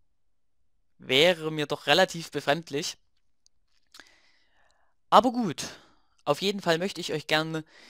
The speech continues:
diese beiden Vergleiche mit auf den Weg geben. Und damit bedanke ich mich bei euch. Ich hoffe,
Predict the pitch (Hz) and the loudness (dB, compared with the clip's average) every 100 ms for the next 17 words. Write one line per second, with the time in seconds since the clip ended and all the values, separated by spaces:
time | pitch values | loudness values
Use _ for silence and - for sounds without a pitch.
0 | - _ _ _ 175 202 185 143 170 202 | -20 _ _ _ -6 -2 0 2 2 0
1 | 170 151 147 175 185 156 - 160 - 135 | -6 -2 0 0 -2 -6 -4 -4 -4 -4
2 | 151 214 - 123 139 190 247 _ _ _ | -2 -4 -4 -6 -4 -8 -12 _ _ _
3 | _ _ _ _ _ _ _ _ _ _ | _ _ _ _ _ _ _ _ _ _
4 | _ _ _ _ _ _ _ 156 156 165 | _ _ _ _ _ _ _ -6 -4 -4
5 | 170 160 - - _ _ _ _ _ _ | -8 -10 -14 -14 _ _ _ _ _ _
6 | - 151 202 208 - - - 139 185 226 | 2 2 4 -2 -6 -12 -4 4 4 2
7 | 208 208 196 - 135 226 311 - - _ | -6 -4 -4 -2 2 2 0 -4 -8 _
8 | _ _ _ _ _ _ - - - - | _ _ _ _ _ _ -14 -14 -20 -20
9 | - 160 - 196 214 208 190 190 | -4 -2 2 0 2 2 2 0